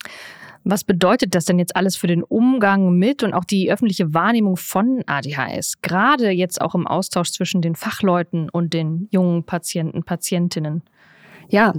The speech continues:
Speaker 2: äh, die Studie zeigt vor allem, dass es super wichtig ist, ähm, dass beide Perspektiven mit einbezogen werden.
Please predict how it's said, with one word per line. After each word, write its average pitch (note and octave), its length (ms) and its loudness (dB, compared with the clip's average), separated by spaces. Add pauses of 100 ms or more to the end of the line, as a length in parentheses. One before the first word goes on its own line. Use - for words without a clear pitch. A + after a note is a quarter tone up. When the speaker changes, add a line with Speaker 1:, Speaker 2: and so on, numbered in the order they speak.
(180)
Speaker 2:
äh, G3 220 6
die F#3 80 4
Studie A3+ 320 4
zeigt F#3+ 300 -2
vor - 120 2
allem, G#3 240 4
dass F#3+ 160 0
es F3+ 140 -2
super G3 280 0
wichtig F#3+ 360 0
ist, - 400 -2
ähm, F3 240 2
dass E3 120 -4
beide G3 240 2
Perspektiven G3 580 0
mit F3+ 100 2
einbezogen B3 640 2
werden. A#3+ 500 4